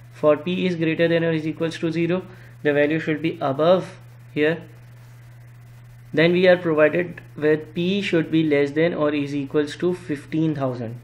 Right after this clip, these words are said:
P cannot be more than fifteen thousand, it should be less than that. Let's say this is fifteen thousand,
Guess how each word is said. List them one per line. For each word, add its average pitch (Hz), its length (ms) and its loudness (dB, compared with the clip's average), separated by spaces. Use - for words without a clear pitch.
P 190 160 -2
cannot 156 400 -2
be 160 100 -2
more 151 420 0
than 151 300 -2
fifteen 147 560 -6
thousand, 135 340 -4
it 147 140 -4
should 147 160 -4
be 147 100 -2
less 131 220 -2
than 127 240 -2
that. 107 200 -10
Let's 151 260 0
say 185 120 0
this 156 200 0
is 165 220 -2
fifteen 143 420 -4
thousand, 135 420 -4